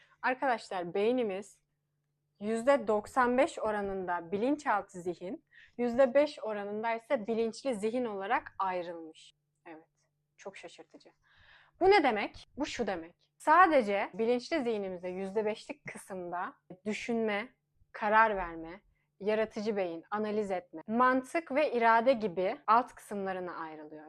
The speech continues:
Yani sadece yüzde beş oranında beyninizde karar verebiliyorsunuz. Kalan yüzde doksan beşlik kısmınız bilinçaltından oluşuyor.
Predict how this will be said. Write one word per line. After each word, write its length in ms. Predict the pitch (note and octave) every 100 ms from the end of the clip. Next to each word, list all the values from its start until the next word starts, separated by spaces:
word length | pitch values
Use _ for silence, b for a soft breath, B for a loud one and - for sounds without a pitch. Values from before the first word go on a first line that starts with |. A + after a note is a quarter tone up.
| E3
Yani 460 | G3+ A#3 A3+ F#3 - b b b b
sadece 460 | - C#4 E4+ D#4+ A#3
yüzde 360 | A#3 A3+ A#3+ B3
beş 200 | C4+ -
oranında 600 | G#3 F#3+ F#3+ F#3 F3+ E3+
beyninizde 560 | G3 F#3 F3+ F3 E3 -
karar 400 | - F3+ E3+ E3
verebiliyorsunuz. 720 | E3 E3 E3 D#3+ - E3+ - -
Kalan 280 | G#3 A3+
yüzde 340 | B3 A#3 A#3 A3
doksan 420 | G#3+ - A3+ A3
beşlik 480 | A3 - B3+ _ -
kısmınız 720 | G#3 - F#3 F3 G3 D#4+ - -
bilinçaltından 1040 | A3 B3 C4+ C4+ G#3+ G#3 A3 G3+ F#3 F#3+
oluşuyor. 520 | E3+ D#3 - - D#3